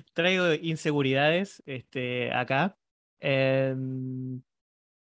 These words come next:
y, y algo que también me, me disparó cuando charlamos esta semana de esto fue, eh, como esto que vos hablás, ¿no? De, de la res-, la palabra, por ahí arrancar con eso, de, de la palabra responsabilidad.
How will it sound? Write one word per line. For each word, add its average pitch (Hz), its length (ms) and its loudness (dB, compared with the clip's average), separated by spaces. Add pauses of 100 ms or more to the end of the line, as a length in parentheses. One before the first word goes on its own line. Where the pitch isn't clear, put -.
(320)
y, 156 320 -2
y 160 40 4
algo 190 220 6
que 180 100 0
también 147 260 0
me, 156 220 0
me 127 80 -4
disparó 131 420 0
cuando 131 220 0
charlamos 139 320 -4
esta 151 140 -6
semana 139 380 0
de 135 80 4
esto 151 200 -2
fue, 139 420 0 (1120)
eh, - 680 -12 (420)
como 143 220 0
esto 160 160 0
que 139 80 2
vos 156 160 2
hablás, 139 320 4
¿no? 147 160 0
De, 127 180 -2
de 131 160 -4
la 127 140 -4
res-, 123 240 -8
la 127 200 -4
palabra, 151 540 4
por 135 380 -4
ahí 165 80 6
arrancar 147 420 2
con 139 160 -2
eso, 156 240 -2
de, 117 300 -4
de 135 100 -6
la 120 120 -6
palabra 135 500 0
responsabilidad. 131 1080 -2